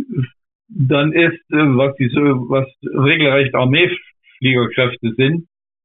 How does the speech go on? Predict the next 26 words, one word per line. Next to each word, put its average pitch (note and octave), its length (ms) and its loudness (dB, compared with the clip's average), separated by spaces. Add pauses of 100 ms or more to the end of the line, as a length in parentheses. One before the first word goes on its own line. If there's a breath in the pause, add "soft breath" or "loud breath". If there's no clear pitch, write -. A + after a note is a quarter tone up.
(160)
Früher B2 220 0
hat C3 180 -2
man B2+ 160 0
auch C3 160 0
mal A#2+ 240 2
Frontfliegerkräfte A#2+ 1120 -2
gesagt. A#2 460 0 (1000)
Äh, A#2+ 240 2
gab A#2+ 260 -2
direkte C3 380 -2
Bezeichnung B2 500 0
Armee B2+ 340 2
und A#2+ 200 0
Front-, C3 280 -2 (220)
Frontfliegerkräfte. B2+ 1120 -2 (560)
Wie B2 120 0
gesagt, C3 420 0
die, A#2 180 2
äh, G#2+ 220 0 (560)
Su B2+ 180 0
vierunddreißig, B2+ 960 0
aber B2 180 0
dann B2 200 0
die A#2 200 0
Su C#3+ 180 0
fünfundzwanzig, C#3+ 1000 -2